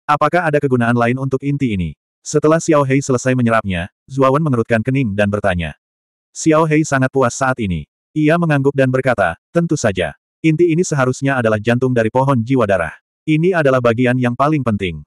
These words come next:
Jika kau menyerap kekuatan hidup di dalamnya dengan menggunakan metode biasa, itu akan sia-sia." Zuawan tercengang. Dia tidak mengatakan apapun. Sebaliknya, dia menatap Xiao Hei dengan tenang dan menunggunya melanjutkan. Dia tahu bahwa Xiao Hei tidak mengatakan poin utamanya,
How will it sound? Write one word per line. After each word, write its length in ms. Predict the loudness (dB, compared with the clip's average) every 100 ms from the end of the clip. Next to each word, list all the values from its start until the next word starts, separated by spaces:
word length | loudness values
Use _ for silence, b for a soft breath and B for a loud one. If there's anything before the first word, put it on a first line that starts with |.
| _ _
Jika 320 | -4 0 2
kau 80 | 2
menyerap 240 | 2 0 0
kekuatan 400 | 0 2 2 0
hidup 240 | 0 0
di 80 | 0
dalamnya 320 | 0 2 0
dengan 240 | 0 0
menggunakan 400 | 0 0 -2 -2
metode 320 | -2 0 0 0
biasa, 480 | 0 0 -4 -6 _
itu 320 | -2 0 0
akan 240 | 0 0 -2
sia-sia." 480 | -2 -4 -4 -6 -8 _ _ _ _ _ _ _ -8
Zuawan 400 | 0 2 2 0
tercengang. 480 | -2 -2 -2 -4 -8 _
Dia 240 | 0 2 2
tidak 160 | 2 2
mengatakan 400 | 0 0 0 -2 0
apapun. 480 | 0 0 0 -2 -10 _ _ -4
Sebaliknya, 720 | 0 2 2 0 -2 -2 -6 _
dia 160 | 0 2
menatap 320 | 2 0 -2
Xiao 160 | 0 0
Hei 160 | 0
dengan 240 | 0 0 0
tenang 320 | 0 0 0
dan 160 | 0 0
menunggunya 480 | 0 0 0 0
melanjutkan. 560 | 0 -2 -2 -2 -4 -6 _ _
Dia 240 | -2 2 2
tahu 240 | 4 2
bahwa 160 | 4 2
Xiao 240 | 2 0 2
Hei 80 | 0
tidak 240 | 0 0
mengatakan 400 | 0 0 0 0
poin 160 | 0 -2
utamanya, 560 | 0 0 0 -2 -6